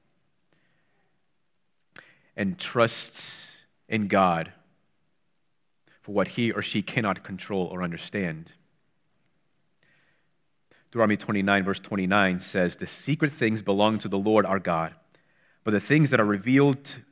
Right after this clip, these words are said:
belong to us and to our children forever, that we may do all the words of this law." There are some things that we will never understand and know. There are mysteries embedded with God that God has chosen to keep within himself,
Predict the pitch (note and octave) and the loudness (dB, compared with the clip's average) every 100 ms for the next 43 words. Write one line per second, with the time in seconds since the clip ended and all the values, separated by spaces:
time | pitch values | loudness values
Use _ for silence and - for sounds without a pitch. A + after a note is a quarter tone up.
0 | _ _ _ - G2+ G#2+ B2 C3 B2 - | _ _ _ -6 -2 2 2 2 0 -2
1 | A2 F2 E2+ - - - - _ _ _ | -2 -4 -6 -14 -20 -20 -20 _ _ _
2 | - - A2 A2+ C#3 A#2 G#2+ - A2 G#2+ | -20 0 0 0 2 4 4 2 0 0
3 | G#2+ - G2 E2+ E2+ F2 F2+ F2+ A2 A#2 | -2 0 2 2 -2 -6 -6 -2 0 0
4 | G2 F2+ F#2+ A#2 A#2+ G2 G2 F#2+ F#2 G#2+ | 0 -2 -2 -2 -2 -2 -6 -4 0 0
5 | G#2 G#2+ F2 G2 F#2+ F#2+ E2+ E2 - _ | 0 -4 -6 -6 -6 -6 -6 -6 -16 _
6 | _ _ _ _ - - B2+ C3 A#2+ C#3 | _ _ _ _ -20 -6 0 2 2 -2
7 | C3 C3+ C3 G2 A2+ G2+ A2 A#2 A2 A2+ | 0 -2 -2 -2 -2 0 0 0 -2 -4
8 | - A2 A2 A2 G#2 - F#2+ G#2 A2 G#2 | -2 0 2 0 -4 -8 -2 2 4 4
9 | B2 A2 G2 F#2+ G2+ B2 C#3 - C#3 C3 | 2 4 2 2 0 2 2 2 2 2
10 | - G2+ F#2+ A2+ A#2+ B2 G2+ - A#2+ B2 | 0 -10 0 2 4 2 -2 -4 4 6
11 | A2+ G2 F#2 B2 B2+ G#2 - - B2+ B2 | 6 2 4 6 6 2 -6 -4 -4 -4
12 | A2 - D3+ C#3+ B2 C3+ B2 C3+ - A2+ | -8 -4 -2 0 0 0 -2 -4 -4 2
13 | F#2 | 2